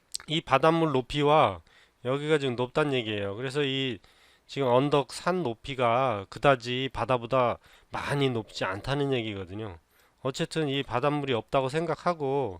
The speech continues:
작은 연못을 여기다 만들 건데, 자, 이렇게 해놓고 일단 한번 해볼게요.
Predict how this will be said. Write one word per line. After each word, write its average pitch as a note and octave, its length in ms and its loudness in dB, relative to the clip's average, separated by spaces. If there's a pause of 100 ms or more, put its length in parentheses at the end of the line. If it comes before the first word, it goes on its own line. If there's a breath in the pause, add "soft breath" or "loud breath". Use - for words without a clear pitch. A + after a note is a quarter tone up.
(160)
작은 C3+ 400 0
연못을 C3+ 460 0
여기다 B2 240 -2
만들 A2 320 -4
건데, G#2+ 580 -6 (180)
자, A#2 140 -8
이렇게 C#3 260 -4
해놓고 D#3+ 220 0
일단 B2 240 -2
한번 D3+ 240 -4
해볼게요. D#3+ 720 -2